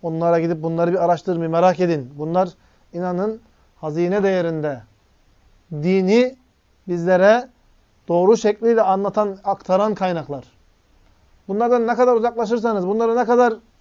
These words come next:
kaybederseniz, bunlardan ne kadar cahil olursanız bilin ki bidat ehli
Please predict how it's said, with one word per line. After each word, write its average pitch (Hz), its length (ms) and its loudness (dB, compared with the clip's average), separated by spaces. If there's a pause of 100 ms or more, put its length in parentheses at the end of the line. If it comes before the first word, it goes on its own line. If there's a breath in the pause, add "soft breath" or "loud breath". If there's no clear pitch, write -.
kaybederseniz, 220 800 2
bunlardan 226 400 -2
ne 254 80 0
kadar 247 240 2
cahil 233 280 4
olursanız 240 520 0
bilin 262 200 2
ki 202 160 -4
bidat 254 260 6
ehli 254 460 4